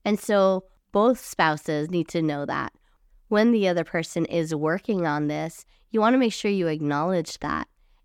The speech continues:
And in whatever love language that they have, you encourage them when you see them doing something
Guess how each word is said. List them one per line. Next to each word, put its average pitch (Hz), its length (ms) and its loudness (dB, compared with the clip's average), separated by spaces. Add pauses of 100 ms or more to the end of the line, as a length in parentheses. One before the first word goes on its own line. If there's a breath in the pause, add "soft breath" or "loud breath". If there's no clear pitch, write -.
And 160 440 -2
in 170 200 -2
whatever 170 280 0
love 202 180 2
language 196 560 -4 (120)
that 180 220 -2
they 208 140 2
have, 156 380 -2 (280)
you 175 180 -2
encourage 170 640 -2
them 160 420 -4 (220)
when 190 220 4
you 185 80 2
see 165 260 -4
them 156 240 0
doing 147 300 -2
something 147 800 -4